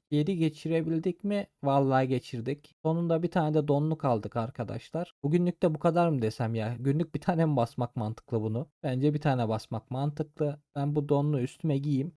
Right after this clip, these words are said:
Yarın artı basmaya devam ederiz bence. Nakitimiz de üstümüzde kalsın bu şekilde. Hemen itemlerimizi denemeye geldim. Arkadaş da farm atıyormuş burada. Tabii ona kase at kolay olmayacak değil.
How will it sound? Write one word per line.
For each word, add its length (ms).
Yarın 400
artı 340
basmaya 400
devam 260
ederiz 420
bence. 380
Nakitimiz 520
de 80
üstümüzde 440
kalsın 480
bu 60
şekilde. 480
Hemen 420
itemlerimizi 720
denemeye 440
geldim. 440
Arkadaş 480
da 80
farm 320
atıyormuş 500
burada. 360
Tabii 240
ona 280
kase 340
at 180
kolay 300
olmayacak 680
değil. 240